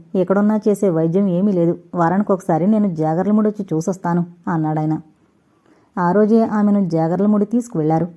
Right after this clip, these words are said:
మేడ హాలులో ఆమెను మంచం మీద పడుకోబెట్టారు. మరలా ఊళ్ళోని వాళ్ళంతా వచ్చి ఆమెను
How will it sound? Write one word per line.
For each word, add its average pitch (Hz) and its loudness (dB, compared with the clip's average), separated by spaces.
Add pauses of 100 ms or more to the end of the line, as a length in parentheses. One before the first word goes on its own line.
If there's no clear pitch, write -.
(500)
మేడ 196 2
హాలులో 226 2
ఆమెను 202 0
మంచం 165 -2
మీద 214 0
పడుకోబెట్టారు. 180 0 (320)
మరలా 202 0
ఊళ్ళోని 240 4
వాళ్ళంతా 214 0
వచ్చి 208 -2
ఆమెను 190 0